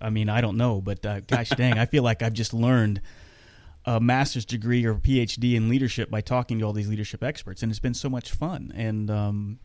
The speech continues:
Speaker 1: and you're right too, from the branding perspective, uh, uh, I get emails, people feel like they know me, and, and they do, because this is who I am in real life, who I am on the podcast.
Speaker 2: Right.
Speaker 1: What a great medium to, uh, to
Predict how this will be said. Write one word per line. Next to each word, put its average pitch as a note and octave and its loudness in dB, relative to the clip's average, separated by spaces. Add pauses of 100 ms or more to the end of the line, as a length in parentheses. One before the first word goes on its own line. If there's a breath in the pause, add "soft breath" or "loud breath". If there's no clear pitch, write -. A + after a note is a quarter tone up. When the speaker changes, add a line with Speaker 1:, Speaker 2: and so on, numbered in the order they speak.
(140)
Speaker 1:
and C3+ 4
you're A#2+ 2
right B2+ 0
too, C3 2
from A#2 0
the A2+ 0
branding A#2+ 2
perspective, A2+ -4 (560 loud breath)
uh, G#2 -2 (580)
uh, A2+ -8
I G#2 -4
get A2 -6
emails, A#2+ 2
people B2 -6
feel A#2+ -4
like A2+ -2
they G#2+ -4
know A#2 2
me, A#2+ 2
and, G#2+ -4
and G#2+ -2
they A2+ 2
do, C3+ 4
because A2+ -2
this A#2 -4
is A2 -6
who A#2+ 0
I G#2+ 0
am A2+ -2
in G#2+ -4
real G#2+ -4
life, A#2 -8
who A2+ 0
I G#2 -2
am G#2+ -2
on G#2 -2
the G2+ -4
podcast. A2 -4
Speaker 2:
Right. G2 4
Speaker 1:
What A#2+ -2
a - -2
great A2+ -4
medium A2 -2
to, G#2 -4
uh, G#2 -2 (340)
to A2 -12